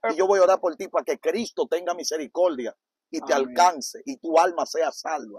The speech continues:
Speaker 2: Amén, amén. Pastor, quiero hacerle una pregunta.
Speaker 1: Adelante.
Speaker 2: Volviendo al tema de, de,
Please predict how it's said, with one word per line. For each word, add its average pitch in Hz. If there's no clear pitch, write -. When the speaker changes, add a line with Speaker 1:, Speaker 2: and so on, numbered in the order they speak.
Speaker 2:
Amén, 135
amén. 127
Pastor, 254
quiero 269
hacerle 262
una 254
pregunta. 160
Speaker 1:
Adelante. 143
Speaker 2:
Volviendo 185
al 208
tema 180
de, 147
de, 156